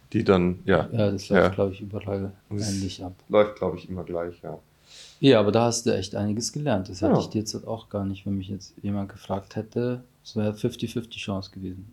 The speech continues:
Speaker 2: ob Frauen mit Tampon
Speaker 1: Ja.
Speaker 2: pinkeln. Äh, pff.
Speaker 1: Ja, natürlich kann
Speaker 2: <laughs>
Speaker 1: ich, ja, natürlich. Also,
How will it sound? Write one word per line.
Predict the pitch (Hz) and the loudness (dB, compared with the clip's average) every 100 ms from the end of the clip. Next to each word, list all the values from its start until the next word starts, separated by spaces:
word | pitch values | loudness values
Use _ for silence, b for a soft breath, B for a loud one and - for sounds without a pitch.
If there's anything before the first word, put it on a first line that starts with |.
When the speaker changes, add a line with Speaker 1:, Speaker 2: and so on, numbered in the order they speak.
| - | -8
Speaker 2:
ob | 95 - _ _ _ | -8 -10 _ _ _
Frauen | 98 92 98 101 107 | -6 -4 -4 -6 -8
mit | 98 - | -12 -12
Tampon | - 98 98 98 95 - _ _ _ _ _ _ _ _ | -10 -10 -8 -8 -8 -12 _ _ _ _ _ _ _ _
Speaker 1:
Ja. | 131 117 170 190 - _ | 6 8 8 2 -6 _
Speaker 2:
pinkeln. | - 95 104 101 104 - | -8 -6 -4 -6 -6 -12
Äh, | 101 104 | -14 -12
pff. | 92 - - - - | -12 -14 -18 -14 2
Speaker 1:
Ja, | 120 | 4
natürlich | 113 123 165 - | 6 6 6 6
kann | 120 117 | 6 6
Speaker 2:
<laughs> | |
Speaker 1:
ich, | 113 117 | 6 6
ja, | 101 127 | 8 8
natürlich. | 113 113 147 123 - | 6 4 0 0 -2
Also, | 101 | -2